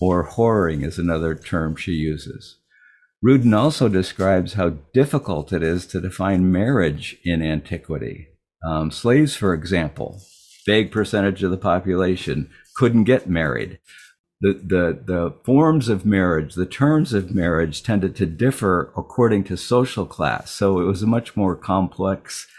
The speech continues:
system in that period. There were, there was an array of committed sexual unions in, in that period. We also know, for example, in ancient Judaism, polygyny, um, that is a man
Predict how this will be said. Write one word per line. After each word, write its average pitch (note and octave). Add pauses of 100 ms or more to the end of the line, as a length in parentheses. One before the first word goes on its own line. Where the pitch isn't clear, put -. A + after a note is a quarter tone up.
(400)
system F#2+
in D2+
that E2
period. D#2 (340)
There F2
were, E2+
there F#2
was F2+
an F#2+
array G#2
of D2+
committed E2+ (300)
sexual E2+
unions F2+
in, E2+ (120)
in F2
that D#2
period. F2 (960)
We G#2+
also A2
know, F#2+
for F#2
example, F2+
in F2+
ancient F#2+
Judaism, F2+ (300)
polygyny, G2 (420)
um, D#2
that F2
is F2+
a F2
man F#2